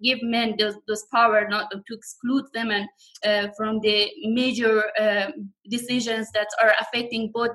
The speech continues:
women and men in Afghanistan, uh, equally, and even sometimes, uh, more affecting, uh, women. Women have, uh, different experiences than men. They have something to say, but un-, unfortunately, they are not, uh,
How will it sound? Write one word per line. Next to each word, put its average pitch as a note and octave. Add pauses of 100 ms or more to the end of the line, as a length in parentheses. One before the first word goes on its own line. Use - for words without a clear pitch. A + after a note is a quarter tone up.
women G#3+
and G3+
men A3
in G3
Afghanistan, G#3 (440)
uh, G3+ (160)
equally, G#3 (180)
and G#3+
even A3+
sometimes, G#3+
uh, G3+
more A3
affecting, G#3 (260)
uh, G3 (200)
women. G#3+ (440)
Women C4+
have, B3 (100)
uh, G#3
different A3+
experiences G#3
than E3+
men. F3+ (320)
They C#4 (220)
have D#4+
something G#3+
to G3+
say, F#3+ (300)
but A#3+
un-, C#4+ (120)
unfortunately, C4
they A3+
are A3+
not, A#3+ (200)
uh, G#3